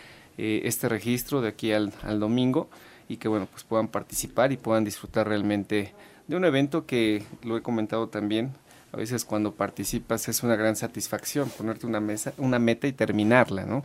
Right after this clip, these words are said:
Eh, llevar a cabo tu carrera, termines cansado, pero siempre llegar a la meta, pues, tiene un valor importante y por lo cual, bueno, pues, creo que es una, una mejor manera que ha tomado San Andrés Cholula para celebrar el Día del Padre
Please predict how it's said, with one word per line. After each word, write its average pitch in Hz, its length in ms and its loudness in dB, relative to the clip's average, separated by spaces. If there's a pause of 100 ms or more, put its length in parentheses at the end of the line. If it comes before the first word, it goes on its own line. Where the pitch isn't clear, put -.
(460)
Eh, 104 240 -6
llevar 113 240 2
a 120 100 -2
cabo 113 220 -2
tu - 160 -18
carrera, 104 440 -2 (280)
termines 135 400 2
cansado, 120 580 -2
pero 101 260 -6 (140)
siempre 113 380 -4
llegar 107 220 2
a 104 60 4
la 104 120 0
meta, 104 460 2 (440)
pues, 110 220 -6
tiene 113 580 0 (100)
un 110 160 -4
valor 104 320 2
importante 117 720 -2
y 131 100 -4
por - 180 -10
lo 104 120 -4
cual, 110 200 2
bueno, 104 300 -2
pues, - 280 -6 (300)
creo 113 160 -10
que 117 80 -4
es 110 120 -4
una, 117 180 0 (240)
una 127 240 0
mejor 117 320 -4
manera 113 340 2
que - 100 -4
ha 104 40 -2
tomado 107 400 0
San 104 160 -4
Andrés 101 280 0
Cholula 110 440 -2
para 98 400 0
celebrar 104 400 -2
el 107 80 -2
Día 107 160 0
del 104 140 -6
Padre 131 420 2